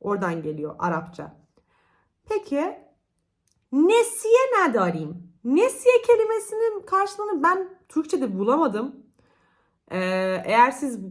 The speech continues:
biliyorsanız yorumlarda yazın. Nesiye nedarim, ee, nesiye ne? Onu anlatayım ilk başta.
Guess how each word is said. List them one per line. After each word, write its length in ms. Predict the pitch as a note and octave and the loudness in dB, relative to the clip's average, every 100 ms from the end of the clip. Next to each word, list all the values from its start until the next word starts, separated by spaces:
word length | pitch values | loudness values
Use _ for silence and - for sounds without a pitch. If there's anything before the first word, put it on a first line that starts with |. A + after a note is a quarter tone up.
| - _ _ | -16 _ _
biliyorsanız 760 | G3+ A#3+ D4 C#4+ G3+ G3 A3 - - G3 | -4 2 2 2 -4 -4 -8 -12 -10 -4
yorumlarda 420 | G#3 A3 G3 D#3+ | -2 0 -2 -2
yazın. 560 | D3+ F#3+ F3 E3 - - _ _ | -2 -2 -4 -8 -10 -18 _ _
Nesiye 720 | A3 C#4 F#4+ - - E4 D4+ C4+ | -2 0 0 -2 -2 0 2 2
nedarim, 640 | C#4 B3 A3 F3+ F#3+ C4 - - | 0 2 0 -2 -4 -8 -12 -6
ee, 680 | F3+ F3+ F3+ F3+ F3+ F3+ | -4 -2 -2 -2 -2 -2
nesiye 480 | B3+ E4+ - E4 E4+ | 0 -2 0 2 2
ne? 100 | G#3 | 0
Onu 260 | D#3+ A3+ A3 | -2 0 0
anlatayım 480 | F#3+ F3 F3 E3+ - | 0 -2 -6 -10 -10
ilk 60 | |
başta. 480 | E3 - - E4 | -14 -10 -2 -2